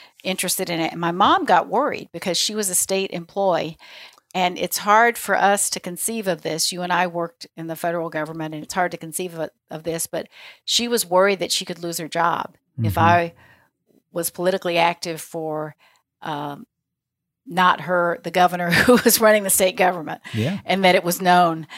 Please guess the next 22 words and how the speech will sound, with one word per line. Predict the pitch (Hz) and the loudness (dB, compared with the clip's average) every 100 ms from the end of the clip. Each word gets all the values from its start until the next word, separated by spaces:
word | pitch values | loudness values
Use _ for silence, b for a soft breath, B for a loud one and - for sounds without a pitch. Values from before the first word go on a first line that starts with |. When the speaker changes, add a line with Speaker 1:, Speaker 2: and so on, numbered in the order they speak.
| B - | B -6
Speaker 1:
Um, | - 175 170 269 - | 2 4 4 0 -6
so, | - 208 185 170 _ _ b b _ _ - | 2 4 4 0 _ _ b b _ _ -20
you | - 185 | -10 -4
know, | 170 | 0
that | 214 226 | 2 2
was | 214 | 2
high | 196 190 | 2 2
school. | 190 - 170 | 2 -2 -2
And | 165 | -2
then | 175 | -2
when | 185 | -2
I | 180 | 0
got | 170 - | 0 -2
to | |
college | - 180 175 165 165 | -2 2 4 2 -2
is | 160 | -6
when | 165 | -6
I | 160 | -6
really | 165 185 180 | -4 -2 -2
got | 165 156 | -2 -4
involved. | 147 151 151 151 | -4 -4 -4 -6
Uh, | 160 | -10